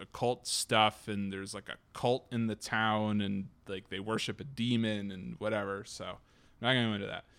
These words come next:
But, um, second game, you play as this guy, James, um,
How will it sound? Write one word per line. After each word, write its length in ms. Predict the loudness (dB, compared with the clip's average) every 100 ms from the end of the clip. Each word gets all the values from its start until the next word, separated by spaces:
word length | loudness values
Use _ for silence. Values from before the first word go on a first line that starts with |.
| -20 -8
But, 320 | 0 0 0
um, 440 | -2 -4 -4 -6 -10 -20 _ _ -20 -20 _ -20 -14 -2
second 380 | 4 4 2
game, 260 | 0 0 0
you 80 | -2
play 240 | 2 2
as 100 | 2
this 120 | 0
guy, 180 | -4 -4
James, 840 | -2 0 2 2 -2 -8 -10 -10 -16 -18 -4
um, 400 | -2 0 -2